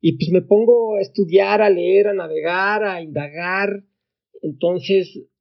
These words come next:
eso, la verdad es que m-, me ha traído puras cosas buenas, ¿no? O sea, en su momento, así me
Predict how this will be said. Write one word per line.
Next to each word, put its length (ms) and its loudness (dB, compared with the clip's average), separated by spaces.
eso, 580 2
la 140 0
verdad 240 2
es 100 0
que 300 2
m-, 260 -10
me 140 0
ha 120 -2
traído 340 4
puras 280 2
cosas 280 -4
buenas, 500 -6
¿no? 320 -8
O 60 -4
sea, 360 -6
en 160 0
su 140 -6
momento, 680 2
así 300 -6
me 300 0